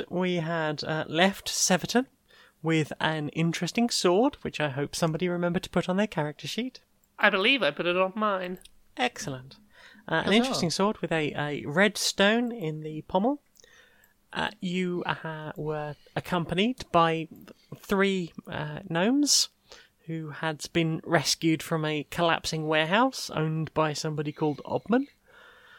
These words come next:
Speaker 3: Oh God,
Speaker 1: Of,
Speaker 3: those poor gnomes.
Speaker 1: of which there
Speaker 3: Those
Speaker 1: was no
Speaker 3: poor
Speaker 1: sign.
Speaker 3: gnomes.
Speaker 1: They had resorted to cannibalism. Uh,
Speaker 3: <laughs>
Speaker 2: It's fine, they're alive. Everything's okay.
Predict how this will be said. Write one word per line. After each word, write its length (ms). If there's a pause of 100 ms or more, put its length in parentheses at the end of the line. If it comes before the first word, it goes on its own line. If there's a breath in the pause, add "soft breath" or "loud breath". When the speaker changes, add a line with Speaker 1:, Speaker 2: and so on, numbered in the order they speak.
(320 soft breath)
Speaker 3:
Oh 120
God, 260
Speaker 1:
Of, 80
Speaker 3:
those 120
poor 260
gnomes. 340
Speaker 1:
of 140
which 220
there 100
Speaker 3:
Those 80
Speaker 1:
was 140
no 60
Speaker 3:
poor 100
Speaker 1:
sign. 120
Speaker 3:
gnomes. 680
Speaker 1:
They 120
had 260
resorted 420
to 80
cannibalism. 720
Uh, 880
Speaker 3:
<laughs> 600
Speaker 2:
It's 140
fine, 280
they're 180
alive. 520
Everything's 480
okay. 680